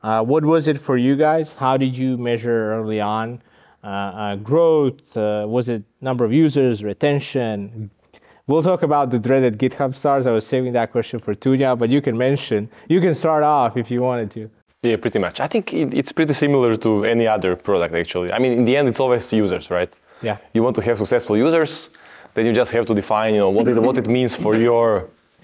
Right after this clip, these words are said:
Speaker 2: product and then also your stage. So, for example, for us is currently, you know, our North Star metric is number of users, like, weekly active or monthly active, it doesn't, doesn't matter. But that's because, you know, we don't have monetization yet, so we cannot actually,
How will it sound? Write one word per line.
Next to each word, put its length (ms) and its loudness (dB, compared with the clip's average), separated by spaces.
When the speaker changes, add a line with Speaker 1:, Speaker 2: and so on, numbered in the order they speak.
Speaker 2:
product 420 -2
and 240 2
then 80 2
also 220 0
your 140 2
stage. 440 -4
So, 120 -8
for 120 2
example, 320 0
for 200 0
us 280 -2
is 180 0
currently, 560 2
you 200 -2
know, 220 2
our 140 0
North 220 2
Star 140 0
metric 400 -2
is 160 -2
number 380 0
of 140 -4
users, 400 2
like, 100 -2
weekly 320 2
active 380 -2
or 240 0
monthly 340 0
active, 180 -2
it 80 -2
doesn't, 200 -2
doesn't 200 0
matter. 360 0
But 80 0
that's 120 2
because, 220 2
you 60 2
know, 100 2
we 120 2
don't 140 0
have 160 2
monetization 560 2
yet, 180 2
so 100 -2
we 100 0
cannot 240 0
actually, 340 0